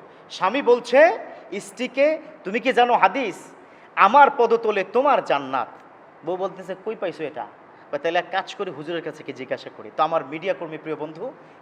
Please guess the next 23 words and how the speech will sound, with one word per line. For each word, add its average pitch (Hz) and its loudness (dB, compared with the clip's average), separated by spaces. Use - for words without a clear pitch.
তিনি 175 -8
আমাকে 151 -6
পাঠিয়েছেন 135 -8
যে, 139 -14
"হুজুর, 170 -12
এটার 185 -4
একটা 151 -10
সমাধান 127 -8
দেন, 104 -14
আসলে 247 2
কি 269 -8
স্বামীর 208 -2
পদতলে 214 -2
স্ত্রীর - -10
জান্নাত 120 -8
কিনা?" 117 -18
আচ্ছা, 170 -4
সবার 247 2
আগে 208 2
আমরা 190 -4
একটু 170 -10
হাদিস 170 -6
শুনি। 127 -18